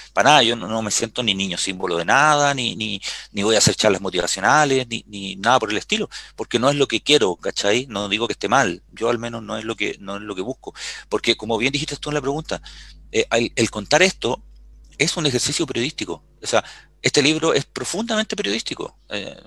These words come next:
me han dicho que, que no, y yo siento que sí, que es, que es como, claro, contarlo desde mi lugar,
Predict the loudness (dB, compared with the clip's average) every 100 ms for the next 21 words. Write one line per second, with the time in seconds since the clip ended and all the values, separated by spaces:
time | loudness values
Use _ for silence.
0 | -12 -10 -4 -2 -2 -2 -2 -2 -2 -2
1 | -4 -6 -6 -4 -4 -4 0 2 2 0
2 | -14 -16 -16 -18 -6 2 6 6 4 0
3 | 2 2 2 -4 -2 -2 -2 0 2 2
4 | 2 0 2 4 2 0 -4 -4 0 4
5 | 2